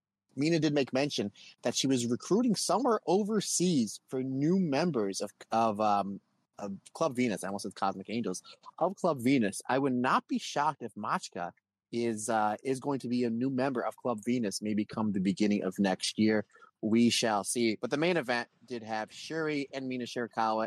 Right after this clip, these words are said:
in the finals. Again, just clips, but really, really good stuff back and forth. Both these ladies were really, really over, with Mina just being a little bit more over. But Shuri ultimately hits a huge head kick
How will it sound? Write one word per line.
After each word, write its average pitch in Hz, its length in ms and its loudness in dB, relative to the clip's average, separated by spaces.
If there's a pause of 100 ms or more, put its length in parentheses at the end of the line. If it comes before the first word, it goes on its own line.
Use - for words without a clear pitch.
in 151 120 -2
the 143 100 0
finals. 107 540 -2 (320)
Again, 117 400 0 (200)
just 151 280 -4
clips, - 480 -2
but - 100 -8
really, 127 320 2
really 120 240 2
good 107 160 -2
stuff 107 340 0
back 117 220 -2
and 123 100 -8
forth. 127 200 -2 (100)
Both 127 220 2
these 117 200 2
ladies 113 400 0
were 104 140 0
really, 110 300 2
really 107 260 2
over, 104 380 0 (260)
with 113 160 -4
Mina 113 280 4
just 107 180 -6
being 113 180 0
a 92 60 0
little 117 260 2
bit 107 180 -2
more 104 400 0
over. 104 300 0
But 95 140 -4
Shuri 147 340 2
ultimately 117 640 -2
hits 139 140 -8
a 107 60 -4
huge 202 360 0
head 190 160 -2
kick - 300 -4